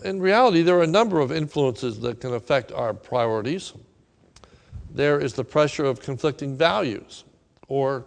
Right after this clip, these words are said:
competing priorities. For example, due to this coronavirus, staying at home has become a high priority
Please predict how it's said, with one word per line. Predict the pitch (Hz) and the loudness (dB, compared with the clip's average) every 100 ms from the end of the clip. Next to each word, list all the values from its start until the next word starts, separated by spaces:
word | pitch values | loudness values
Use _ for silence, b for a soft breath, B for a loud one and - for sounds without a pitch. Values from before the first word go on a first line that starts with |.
| - | -10
competing | 156 - 226 208 120 95 - - | -12 -6 -6 -4 -6 -8 -18 -20
priorities. | - 123 110 101 85 - - _ _ _ _ | -6 -2 0 -2 -4 -16 -20 _ _ _ _
For | - 139 | -4 -2
example, | 123 143 135 - - _ _ _ b b b b b b b - | -2 -4 -6 -10 -20 _ _ _ b b b b b b b 2
due | 160 | 4
to | 180 | 4
this | 143 135 123 - - _ _ _ _ | 4 0 -4 -10 -20 _ _ _ _
coronavirus, | - 156 139 123 160 147 151 - - _ b b b b | -2 0 2 4 4 4 0 -4 -18 _ b b b b
staying | - 156 175 | -4 0 2
at | 208 | 2
home | 156 131 151 | 2 2 0
has | 143 | -6
become | 120 131 139 135 147 | -8 -2 -2 -2 -8
a | 127 | -10
high | 101 139 | -4 -2
priority | 147 - 123 131 180 143 113 | -2 -4 -4 -2 -2 -4 -6